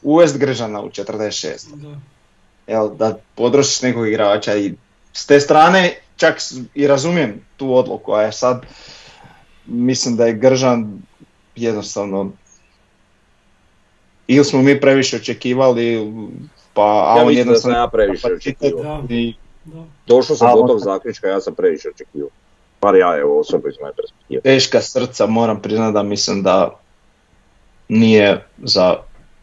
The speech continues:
Speaker 3: Mislim, nemam ništa protiv dečka osobno.
Speaker 1: A naravno.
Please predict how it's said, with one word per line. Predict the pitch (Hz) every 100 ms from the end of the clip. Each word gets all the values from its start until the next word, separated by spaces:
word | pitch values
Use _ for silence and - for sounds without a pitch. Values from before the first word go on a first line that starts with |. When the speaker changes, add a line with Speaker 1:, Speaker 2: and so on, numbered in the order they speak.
| _ _ _ - _ - - - - _ _ _ _ -
Speaker 3:
Mislim, | - 104
nemam | 127 120
ništa | 113 -
protiv | 92 92 92
dečka | 90 92 -
osobno. | 90 85 92 80 76 _ -
Speaker 1:
A | 120
naravno. | 127 127 127 131 110